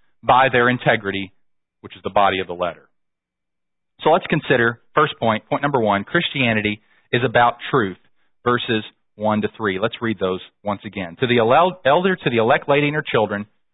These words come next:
whom I love." Notice how many times he says truth here. "Whom I love in truth. Not only I, but also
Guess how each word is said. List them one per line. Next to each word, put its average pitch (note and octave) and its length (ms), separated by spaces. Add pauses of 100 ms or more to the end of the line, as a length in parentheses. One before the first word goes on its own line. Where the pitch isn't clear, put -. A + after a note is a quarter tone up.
(420)
whom G3 220
I G3 120
love." A#2+ 360
Notice F3 300
how E3+ 80
many D#3+ 160
times C#3+ 300
he A#2+ 180
says A#2+ 160 (240)
truth A2+ 340
here. F2 240 (720)
"Whom D3+ 160
I A#2+ 120
love D#3 480 (460)
in D#3+ 480 (400)
truth. D#3 340 (800)
Not D#3+ 260
only F#3 340
I, B2 340
but A#2+ 160
also D#3 400